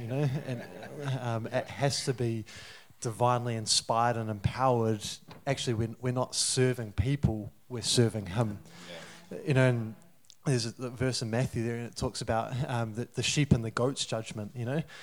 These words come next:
Speaker 1: And it's, it's like at, at this judgment day, they, um, you know, like, these people are standing before Jesus, um, and, and he talks to some people and he says, you know, like, these people who they, they give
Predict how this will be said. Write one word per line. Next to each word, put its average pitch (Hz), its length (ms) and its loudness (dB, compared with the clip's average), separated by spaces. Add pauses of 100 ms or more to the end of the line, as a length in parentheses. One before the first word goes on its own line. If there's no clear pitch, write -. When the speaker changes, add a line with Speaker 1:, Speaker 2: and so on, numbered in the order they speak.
(440)
Speaker 1:
And 131 200 4
it's, 120 280 -2
it's 151 180 -2
like 147 260 -2 (100)
at, 151 220 -2
at 143 160 -2
this 123 160 2
judgment 143 480 6
day, 117 380 0
they, 120 200 -4 (280)
um, 110 340 -6 (320)
you 143 80 -6
know, 113 200 0 (140)
like, 113 200 -6
these 120 140 -6
people 139 300 6
are 117 40 0
standing 131 400 2
before 120 300 2
Jesus, 117 720 2 (480)
um, 120 420 2 (180)
and, 120 340 0 (760)
and 131 140 2
he 120 80 2
talks 170 360 4
to 160 80 0
some 143 220 2
people 147 320 6
and 123 80 0
he 120 60 -2
says, 131 400 0 (200)
you 151 140 0
know, 131 300 2
like, 127 280 -8
these 139 180 2
people 160 360 6
who 127 320 8 (720)
they, 120 320 0 (320)
they 123 140 4
give 156 360 6